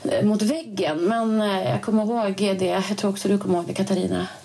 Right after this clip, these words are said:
Eh, jag hade bjudit hem dig och din man. Och så frågade jag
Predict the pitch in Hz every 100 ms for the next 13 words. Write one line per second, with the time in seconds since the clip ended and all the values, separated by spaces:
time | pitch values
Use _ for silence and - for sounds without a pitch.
0 | - - - 190 185 190 208 202 - -
1 | - - 208 190 180 196 190 - 208 190
2 | 185 196 214 190 185 175 170 170 - -
3 | - - - - - - - - - 196
4 | 185 190 208 170 165 190 196 196 190 -
5 | 180 - 185 180 175 170